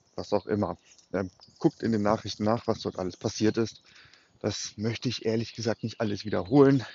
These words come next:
Ich bin kein Nachrichtenmagazin. Interessant ist erstmal, was passiert da eigentlich und mit den Gebäuden und warum ist das für die Schadenregulierung einer Versicherung auch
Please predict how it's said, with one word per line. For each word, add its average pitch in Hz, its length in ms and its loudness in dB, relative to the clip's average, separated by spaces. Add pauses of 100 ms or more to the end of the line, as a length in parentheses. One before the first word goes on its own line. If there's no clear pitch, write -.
Ich - 200 -8
bin 110 100 -4
kein 101 160 -2
Nachrichtenmagazin. 92 800 -2 (1500)
Interessant 139 460 -4
ist 131 160 0
erstmal, 107 640 0 (100)
was - 340 -2 (1000)
passiert - 480 -2
da 135 260 0
eigentlich 113 720 -4
und 95 640 -6 (1200)
mit - 160 -8
den 90 80 -14
Gebäuden 123 640 0 (1040)
und 107 420 -8
warum 113 280 -2
ist - 160 -8
das - 340 -4 (260)
für - 240 -12
die - 140 -14
Schadenregulierung 117 2250 -10
einer 98 180 -8
Versicherung 110 640 -6
auch 92 400 -4